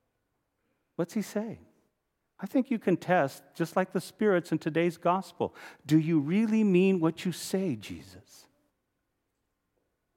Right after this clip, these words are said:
Rather than ignoring it or making the gospel in what you and I want to make it.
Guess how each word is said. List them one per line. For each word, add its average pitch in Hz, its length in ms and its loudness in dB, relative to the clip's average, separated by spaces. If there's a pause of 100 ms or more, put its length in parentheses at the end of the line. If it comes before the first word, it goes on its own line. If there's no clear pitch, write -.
(160)
Rather 156 260 4
than 165 220 6
ignoring 151 540 6
it 123 120 2 (200)
or 135 160 6
making 160 460 6
the 160 100 4
gospel 127 720 4
in 117 140 2
what 117 280 2
you 139 220 2
and 131 160 2
I 117 200 4
want 104 360 0
to - 100 -8
make 98 380 -4
it. 90 80 -14